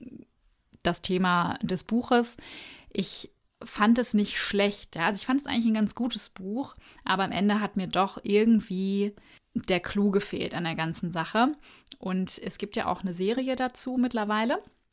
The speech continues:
die ich mal angefangen habe zu gucken, die ich dann aber <laughs> auch wieder abgebrochen habe, weil ich die Geschichte ja auch schon kannte.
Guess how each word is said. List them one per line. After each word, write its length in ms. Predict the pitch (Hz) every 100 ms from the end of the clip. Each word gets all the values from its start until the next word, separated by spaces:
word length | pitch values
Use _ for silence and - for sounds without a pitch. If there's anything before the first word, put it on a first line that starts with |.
| _ -
die 160 | - 196
ich 80 | 214
mal 100 | 202
angefangen 480 | 202 208 214 202
habe 180 | 208 208
zu 160 | 208 202
gucken, 320 | - 247 302 415 - - - -
die 100 | 208
ich 80 | 202
dann 100 | 202
aber 220 | 190 -
<laughs> 20 |
auch 160 | 240 208
wieder 400 | - - 220 208 -
abgebrochen 600 | 220 247 226 240 262 247
habe, 240 | 240 254
weil 120 | 208 -
ich 40 |
die 100 | 190
Geschichte 360 | 175 190 - 175
ja 160 | -
auch 80 | 202
schon 140 | -
kannte. 300 | 170 180 208